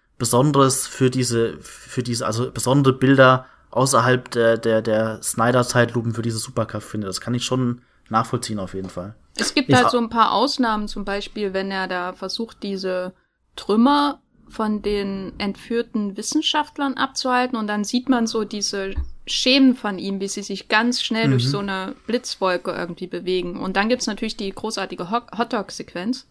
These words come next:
Speaker 1: <laughs>
Speaker 2: die natürlich auch sehr stark an die Bl-, Quicksilver-Sequenzen aus den X-Men-Filmen erinnern, ähm, weil sie halt ähnlich spielerisch ist. Und gleichzeitig hast du da aber immer den Moment, dass die Zeit stehen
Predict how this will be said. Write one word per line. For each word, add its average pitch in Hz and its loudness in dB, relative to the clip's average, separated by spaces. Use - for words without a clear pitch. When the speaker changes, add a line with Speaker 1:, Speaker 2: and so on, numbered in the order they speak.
Speaker 1:
<laughs> - -6
Speaker 2:
die 226 4
natürlich 220 0
auch 196 0
sehr 214 0
stark 202 -4
an 196 -2
die 196 -6
Bl-, - -10
Quicksilver-Sequenzen 196 -6
aus 185 -8
den - -10
X-Men-Filmen 202 -6
erinnern, 233 0
ähm, 202 -4
weil 196 -2
sie 202 -2
halt 190 -4
ähnlich 196 -4
spielerisch 262 0
ist. - -10
Und 220 -4
gleichzeitig 247 2
hast 254 2
du 233 -2
da 226 6
aber 220 2
immer 233 0
den 233 2
Moment, 220 2
dass 247 -2
die 233 -4
Zeit 220 0
stehen 262 2